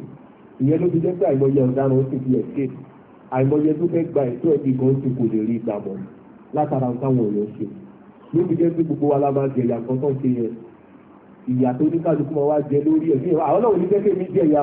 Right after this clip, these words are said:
à, eléyìí ti kúrò ní ká ń ṣe àdúrà lé lórí. Àdúrà wa ni pé ìwọ náà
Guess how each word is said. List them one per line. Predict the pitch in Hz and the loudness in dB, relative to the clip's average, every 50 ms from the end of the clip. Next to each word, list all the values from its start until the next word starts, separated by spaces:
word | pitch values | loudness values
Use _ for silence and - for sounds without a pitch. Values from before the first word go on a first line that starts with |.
| 143 143 | 2 0
à, | 143 139 120 117 - - - - - | 0 -2 -4 -6 -8 -14 -20 -8 -2
eléyìí | 151 156 170 185 190 160 139 | 0 0 2 2 2 0 0
ti | 131 131 131 | 0 -2 -4
kúrò | 131 - 160 165 139 | -2 0 2 2 2
ní | 131 127 131 139 131 | 2 2 0 0 -2
ká | - 151 147 | -2 -2 -2
ń | 131 127 | 0 -2
ṣe | 127 135 127 | -2 -2 -2
àdúrà | 117 113 117 127 131 123 | -2 0 2 2 2 2
lé | 110 107 107 | 0 -2 -2
lórí. | 110 120 120 120 120 117 120 127 - - - - - - - - - - - | 0 2 2 2 2 0 -2 -4 -8 -10 -12 -18 -20 -20 -20 -20 -20 -16 -8
Àdúrà | - 123 120 123 127 - 165 165 143 | -6 -4 -4 -4 0 2 2 4 4
wa | 135 135 135 | 4 4 4
ni | 139 135 139 135 | 2 2 0 0
pé | 135 151 | 0 2
ìwọ | 143 131 123 123 127 | 2 4 4 4 4
náà | 135 143 147 156 | 2 2 2 2